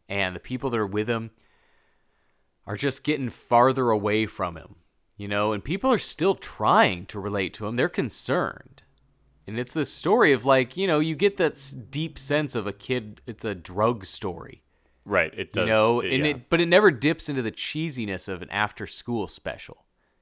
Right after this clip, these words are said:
Speaker 1: It's about the same addictions. It's about something more ridiculous than being addicted to any drug.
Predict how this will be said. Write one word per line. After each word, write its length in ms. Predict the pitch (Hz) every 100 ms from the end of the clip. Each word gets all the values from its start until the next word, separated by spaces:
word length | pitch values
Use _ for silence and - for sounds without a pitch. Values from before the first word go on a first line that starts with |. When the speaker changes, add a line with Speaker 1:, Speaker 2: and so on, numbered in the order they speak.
| _
Speaker 1:
It's 140 | - 127
about 280 | 135 151
the 80 | 127
same 340 | - 135 127 123
addictions. 840 | 87 95 127 - 62 57 - - _ _ _
It's 80 |
about 240 | 135 180 185
something 380 | 170 147 123 107
more 280 | 98 156
ridiculous 760 | 139 98 87 - 80 71 - - _ _ _ _ _
than 120 | 98
being 200 | 92 107
addicted 460 | 101 82 101 - 85
to 80 | 92
any 180 | 95
drug. 460 | 82 90 90 - -